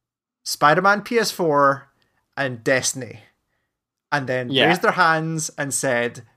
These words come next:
Speaker 1: "Make this work. And by the way,
Speaker 2: <laughs> Okay.
Speaker 1: you can't make the characters look any different except for f-, entire cosmetics. And it has to have loot." And you just
Speaker 2: Wait,
Speaker 1: like
Speaker 2: you can't make the character look any different except for entire cosmetics. What do you
Speaker 1: Ex-
Speaker 2: mean?
Speaker 1: so,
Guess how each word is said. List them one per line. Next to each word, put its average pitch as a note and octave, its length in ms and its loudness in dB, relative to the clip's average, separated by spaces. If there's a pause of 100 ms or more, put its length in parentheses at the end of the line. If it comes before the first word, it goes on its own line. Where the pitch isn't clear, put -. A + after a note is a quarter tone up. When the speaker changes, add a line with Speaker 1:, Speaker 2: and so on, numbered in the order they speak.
(120)
Speaker 1:
"Make C#3 300 -2
this C#3 220 -2
work. - 500 -4 (540)
And B2 320 -4
by D#3 200 4
the D#3+ 120 2
way, D3+ 120 2
Speaker 2:
<laughs> C#3+ 40 2
Okay. C#3+ 420 2 (340)
Speaker 1:
you D#3 140 -2
can't D3 380 0 (420)
make D3 220 -4
the C3+ 80 -6
characters C#3 500 0
look C3+ 240 -6
any C3+ 200 -2
different C3 440 -4
except - 380 -6
for C3+ 280 0
f-, - 200 -20
entire C3 340 2
cosmetics. - 840 -8 (480)
And D3 220 2
it C#3 80 0
has C3+ 240 2
to C#3 80 -6
have C3 200 -4
loot." B2+ 240 -8 (1160)
And D#3 180 0
you D#3 60 0
just F3+ 220 -4
Speaker 2:
Wait, E3+ 120 4
Speaker 1:
like D#3 60 2
Speaker 2:
you C#3 40 -6
can't F#3+ 200 2
make G3+ 100 4
the G3 80 4
character F#3+ 300 2
look F3 200 4
any E3+ 140 4
different D3+ 300 2
except C#3 260 0
for C#3+ 100 0
entire C3+ 300 4
cosmetics. B2+ 640 0
What A#2+ 80 -4
do A#2+ 60 -2
you G#2 40 0
Speaker 1:
Ex- - 100 0
Speaker 2:
mean? - 240 -10
Speaker 1:
so, G3 320 0